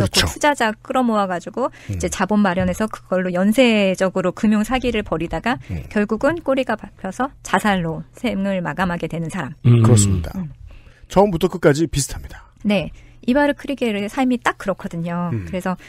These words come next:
Speaker 2: 벤데스트롬의 이야기가 이바르 크리게르의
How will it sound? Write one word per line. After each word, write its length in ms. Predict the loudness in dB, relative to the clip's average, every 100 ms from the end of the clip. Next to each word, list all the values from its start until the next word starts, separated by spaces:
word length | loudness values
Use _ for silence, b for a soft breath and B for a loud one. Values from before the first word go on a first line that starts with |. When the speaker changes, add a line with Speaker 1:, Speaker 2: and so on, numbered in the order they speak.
| B B B
Speaker 2:
벤데스트롬의 640 | 6 6 6 4 6 6 6
이야기가 580 | 4 2 2 6 6 4
이바르 360 | 2 2 2 2
크리게르의 840 | -2 -2 0 2 0 0 0 0